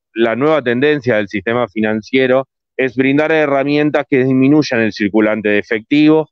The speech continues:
y de hecho Banco Nación está a la altura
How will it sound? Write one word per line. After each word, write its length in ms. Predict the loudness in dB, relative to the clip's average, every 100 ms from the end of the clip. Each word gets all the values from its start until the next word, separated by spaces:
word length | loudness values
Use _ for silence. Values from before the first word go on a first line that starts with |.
| _ _ -6
y 140 | 0 0
de 160 | 0
hecho 180 | 0 0
Banco 300 | 0 0 -4
Nación 320 | -4 -4 -4
está 180 | -2 -2
a 40 |
la 60 | -2
altura 560 | -4 0 2 2 0